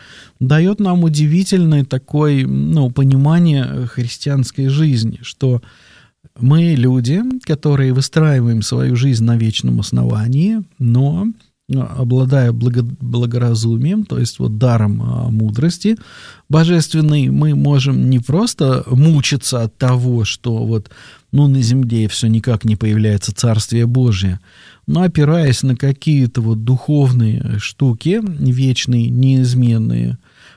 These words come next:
учиться выбирать из доступных нам средств в состоянии на земле что-то, что эти вечные истины осуществит,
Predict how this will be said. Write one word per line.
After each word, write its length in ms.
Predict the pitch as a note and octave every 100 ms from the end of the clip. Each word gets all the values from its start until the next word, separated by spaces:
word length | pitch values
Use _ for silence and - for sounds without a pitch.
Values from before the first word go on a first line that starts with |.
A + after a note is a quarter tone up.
| _
учиться 500 | C#3 - G#3 - C#3
выбирать 800 | B2+ C#3 C#3 D#3 E3+ D#3+ A#2 - - _ _ _ _ _ _ _ _ _ _ -
из 160 | C#3 B2
доступных 680 | C#3+ C3+ - F3 C#3+ B2+ C#3
нам 200 | C3+ A2
средств 520 | - C#3+ C#3+ - -
в 40 |
состоянии 800 | A#2 - - - C3+ C3+ A2 A2+
на 160 | C3 B2
земле 640 | A#2+ C3 B2 A2 G#2+ D#3+ - - - -
что-то, 720 | - - C#3+ E3 E3 G#3 A#3+ E3+ D3
что 240 | - E3
эти 240 | D#3 -
вечные 520 | C#3 C#3+ C#3 C#3 B2+ B2+
истины 640 | D3 F3 - E3+ D#3+ C#3
осуществит, 1040 | C3 B2+ C#3 B2 C3 - - B2+ F#3+ -